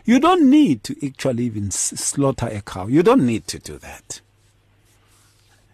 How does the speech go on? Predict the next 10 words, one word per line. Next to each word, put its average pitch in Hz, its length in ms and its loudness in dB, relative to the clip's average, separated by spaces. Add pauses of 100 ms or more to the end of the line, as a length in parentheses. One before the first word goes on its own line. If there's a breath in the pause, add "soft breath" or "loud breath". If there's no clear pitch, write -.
(280)
In 165 140 4
the 123 80 -2
truest - 840 -2
sense, - 580 -2
you 165 120 2
don't 240 200 4
need 143 220 0
to - 80 -12
do 214 200 -6
that. - 400 -16